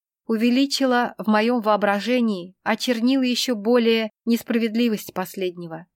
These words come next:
Тогда, вследствие необдуманного порыва, я излил горечь сердечную на бумаге, не полагая, что написал нечто предосудительное.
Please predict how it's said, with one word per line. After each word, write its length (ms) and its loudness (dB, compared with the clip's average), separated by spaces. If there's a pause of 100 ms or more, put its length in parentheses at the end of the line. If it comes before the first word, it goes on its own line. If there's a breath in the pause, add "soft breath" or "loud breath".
(500)
Тогда, 400 2
вследствие 600 -2
необдуманного 760 0
порыва, 560 0 (340 loud breath)
я 400 2
излил 420 0
горечь 540 0
сердечную 920 -2
на 160 0
бумаге, 640 0 (460)
не 160 0
полагая, 540 2
что 180 -6
написал 500 -2
нечто 560 -4
предосудительное. 1080 -8